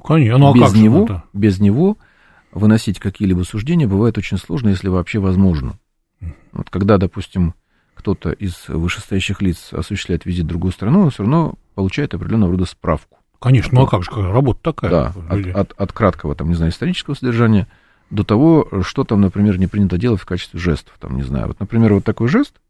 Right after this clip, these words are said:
Speaker 2: когда вы
Speaker 1: Мгм.
Speaker 2: стучите себе по виску, в Дании будет означать, что вы очень умный, а
Speaker 1: А,
Speaker 2: у
Speaker 1: да.
Speaker 2: нас он означает, что ты сумасшедший. Ну, в смысле,
Speaker 1: Да,
Speaker 2: вопрос.
Speaker 1: да,
Speaker 2: ты
Speaker 1: да, неадекватный.
Speaker 2: неадекватный, что ли, да.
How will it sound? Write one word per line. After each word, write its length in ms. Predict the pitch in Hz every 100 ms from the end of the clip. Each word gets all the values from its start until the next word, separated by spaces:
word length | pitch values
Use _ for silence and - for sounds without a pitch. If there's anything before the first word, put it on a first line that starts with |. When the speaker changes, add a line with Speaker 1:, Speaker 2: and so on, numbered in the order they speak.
| _ -
Speaker 2:
когда 160 | 117
вы 60 | 107
Speaker 1:
Мгм. 80 | 107
Speaker 2:
стучите 280 | 110 107 -
себе 220 | 98 92
по 100 | 101
виску, 380 | 101 - 85 78 _ _ _ _ _ _ -
в 140 | 98
Дании 260 | 156 202 139
будет 240 | 117 113
означать, 320 | 104 107 156
что 140 | - 107
вы 80 |
очень 240 | 110 - 107
умный, 340 | 95 73 71 _ _ _ -
а 100 | 92
Speaker 1:
А, 20 |
Speaker 2:
у 40 |
Speaker 1:
да. 40 | 127 254
Speaker 2:
нас 120 | -
он 100 | 139
означает, 340 | 123 123 139
что 120 | - -
ты 100 | 127
сумасшедший. 600 | 123 113 - 67 - -
Ну, 140 | 147 123
в 60 |
смысле, 280 | - 107 110
Speaker 1:
Да, 60 | 135
Speaker 2:
вопрос. 440 | 139 147 127 127
Speaker 1:
да, 100 | 143
Speaker 2:
ты 60 | 87
Speaker 1:
да, 100 | 120
неадекватный. 720 | 175 220 240 - 113 - - -
Speaker 2:
неадекватный, 600 | 98 95 107 190 185 120
что 180 | - 92
ли, 60 |
да. 180 | 87